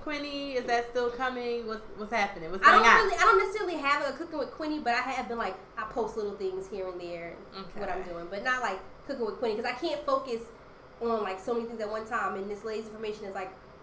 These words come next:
Speaker 2: it's me by myself,
Speaker 1: Okay.
Speaker 2: and it's so big, so I have to, like, I have to just, like, be grounded and stay focused, or I find myself all over the place. Y'all know how I am. I'm very vulnerable. I'm not vulnerable. I'm very gullible,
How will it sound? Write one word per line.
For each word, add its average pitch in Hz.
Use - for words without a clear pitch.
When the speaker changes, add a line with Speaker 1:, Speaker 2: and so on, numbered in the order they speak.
Speaker 2:
it's 226
me 226
by 220
myself, 196
Speaker 1:
Okay. 190
Speaker 2:
and 208
it's 202
so 220
big, 226
so -
I 196
have 202
to, 208
like, 185
I -
have 220
to 202
just, 196
like, 175
be 202
grounded 190
and 180
stay -
focused, 196
or 202
I 190
find 190
myself 185
all 196
over 185
the 185
place. 180
Y'all 247
know 247
how 214
I -
am. 185
I'm 185
very 214
vulnerable. 202
I'm 202
not 185
vulnerable. 185
I'm 190
very 226
gullible, 190